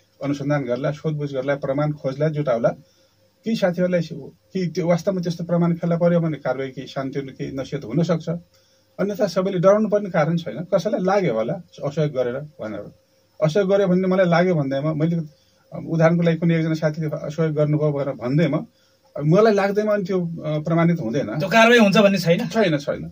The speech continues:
Speaker 2: त्यो खालि एउटा, औपचारिकता मात्रै हो?
Speaker 1: होइन, होइन।
Speaker 2: पत्र भनेको?
Speaker 1: यो विधि हो।
Speaker 2: किनभने पार्टीको
Speaker 1: यो, यो,
Speaker 2: अनुशासन
Speaker 1: यो,
Speaker 2: विपरीत
Speaker 1: अ, अ,
Speaker 2: गयो भने त कारवाही पनि हुनु पर्यो नि।
Speaker 1: वि-, विपरीत गएको हो भन्ने कुरा, अ, प्रमाणित हुनु पर्यो।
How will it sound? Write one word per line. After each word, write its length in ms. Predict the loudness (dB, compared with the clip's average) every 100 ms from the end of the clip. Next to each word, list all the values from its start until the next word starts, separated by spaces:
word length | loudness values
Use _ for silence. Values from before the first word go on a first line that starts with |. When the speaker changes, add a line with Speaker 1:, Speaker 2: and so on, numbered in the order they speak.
| -8
Speaker 2:
त्यो 100 | -2
खालि 200 | 2 4
एउटा, 240 | 6 6 4 0 -6 -14 -20 _ _ _ _ 0
औपचारिकता 600 | 2 4 4 4 2 2
मात्रै 320 | 2 2 4
हो? 80 | 6
Speaker 1:
होइन, 220 | 6 6
होइन। 320 | 0 -8 0
Speaker 2:
पत्र 240 | 4 6 6
भनेको? 380 | 4 0 -4 -6 -2
Speaker 1:
यो 120 | 0
विधि 360 | 0 0 0
हो। 80 | 0
Speaker 2:
किनभने 220 | 2 2 0 -8 -20 -20 _ 2
पार्टीको 180 | 6 8
Speaker 1:
यो, 60 |
यो, 80 | 8
Speaker 2:
अनुशासन 440 | 6 6 6 6
Speaker 1:
यो, 220 | 2 4 4
Speaker 2:
विपरीत 280 | 6 6
Speaker 1:
अ, 40 | 8
अ, 180 | 8 8
Speaker 2:
गयो 80 |
भने 140 | 6 4
त 40 |
कारवाही 300 | 4 4 4
पनि 140 | 4 4
हुनु 160 | 2
पर्यो 200 | 2 2
नि। 180 | 2 -2 -10
Speaker 1:
वि-, 180 | -16 -6
विपरीत 360 | -4 -2 -2 4
गएको 320 | 6 6 4
हो 160 | 4 4
भन्ने 240 | 2 0
कुरा, 220 | 2 4
अ, 160 | 2 -2 _ _ _ _ -16
प्रमाणित 640 | -12 2 4 6 4 2
हुनु 120 | -2
पर्यो। 240 | -4 -6